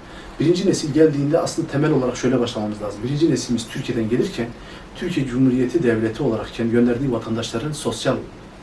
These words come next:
yaşantılarını pek düşünmemiş. Sadece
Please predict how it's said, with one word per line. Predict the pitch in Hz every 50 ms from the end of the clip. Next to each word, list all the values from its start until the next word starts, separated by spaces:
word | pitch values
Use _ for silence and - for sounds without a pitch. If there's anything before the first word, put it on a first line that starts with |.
| 139 131 127
yaşantılarını | 120 120 - - 113 110 - 127 123 131 135 - -
pek | 113 - -
düşünmemiş. | 110 - - 117 101 90 92 87 - - - - - - - - - - - - - - - - - - - - - - - - - - -
Sadece | - - - 156 147 139 120 - 127 135 151 170 -